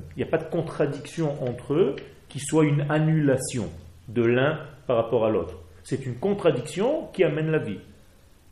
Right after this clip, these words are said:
Donc j'ai pas de problème, au contraire. Ça veut dire les deux se contrarient, mais les deux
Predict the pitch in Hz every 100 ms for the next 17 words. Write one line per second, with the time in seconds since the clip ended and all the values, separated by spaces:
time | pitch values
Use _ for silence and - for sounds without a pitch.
0 | - 120 110 - - 151 120 95 110 127
1 | 123 95 78 - - - - - - -
2 | - - - 131 131 127 135 170 165 -
3 | - 135 - - 110 123 247 - - -
4 | - - - - 127 170 247 214 131 120
5 | 151 208